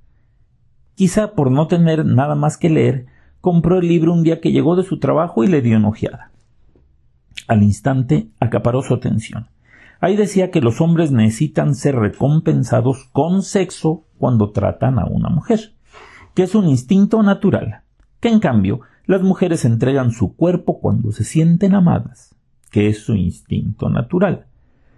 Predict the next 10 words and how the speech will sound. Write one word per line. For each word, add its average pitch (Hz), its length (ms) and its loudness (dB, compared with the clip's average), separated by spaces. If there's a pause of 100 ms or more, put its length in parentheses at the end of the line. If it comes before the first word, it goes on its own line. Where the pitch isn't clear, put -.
(120)
que 202 120 0
los 185 180 -2
hombres 214 560 0 (100)
tienen 170 280 0
solo 175 480 -2
dos 190 580 -4
necesidades 156 720 0
en 113 120 2
la - 60 0
vida, - 220 -6